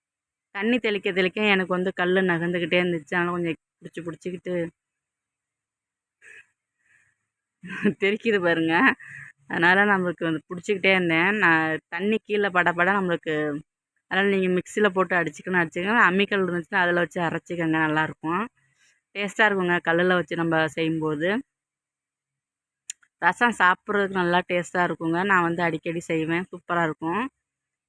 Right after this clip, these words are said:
நம்ம வந்து அந்த தக்காளி நசுக்கணும் பார்த்தீங்களா, நம்ம தண்ணியை வந்து கழுவி எடுத்துக்கலாம் அந்த கல்லை.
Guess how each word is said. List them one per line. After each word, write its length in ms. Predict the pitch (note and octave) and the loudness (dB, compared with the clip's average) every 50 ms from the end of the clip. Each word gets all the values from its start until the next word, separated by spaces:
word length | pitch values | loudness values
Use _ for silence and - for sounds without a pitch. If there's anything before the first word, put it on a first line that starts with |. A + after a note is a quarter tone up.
| _ - A3 | _ -6 -2
நம்ம 100 | G#3+ G#3 | 2 2
வந்து 200 | G#3 G#3 A3 A#3 | 2 4 4 4
அந்த 160 | A#3 A3 G#3 F#3 | 4 2 2 -2
தக்காளி 340 | - F#3+ F3+ - G3+ G3+ G#3 G3+ | -4 -8 -6 -4 -2 -2 2 2
நசுக்கணும் 460 | F#3 F3 - - - G3 F#3 F3+ E3+ | 0 0 -2 -6 -6 -4 -2 0 -2
பார்த்தீங்களா, 440 | E3 - - E3 E3+ E3+ F3 F#3 G3 G3+ F#3+ F3+ F3 | -2 -2 -4 -6 -2 2 4 6 6 6 6 4 2
நம்ம 260 | E3+ E3+ E3+ E3 D#3+ D#3 | 2 0 0 0 -2 -2
தண்ணியை 340 | - D#3+ D#3+ E3+ F3+ F3 | -2 -2 -2 0 0 0
வந்து 160 | E3+ E3 F3 F3+ | 0 -2 -2 -4
கழுவி 320 | - E3+ D#3+ E3 E3 F3 F#3 | -4 -2 -2 -2 0 0 0
எடுத்துக்கலாம் 580 | E3 D3 - - - - D#3 D#3 D3+ D#3+ G3+ A3 A#3 - _ _ _ _ _ _ _ _ _ _ _ _ - - | -2 -2 -4 -12 -12 -6 -2 0 2 2 0 -2 -4 -10 _ _ _ _ _ _ _ _ _ _ _ _ -12 -10
அந்த 80 | E3 E3 | -10 -8
கல்லை. 340 | - E3 D#3+ D#3 E3 E3 | -6 -4 -2 0 2 2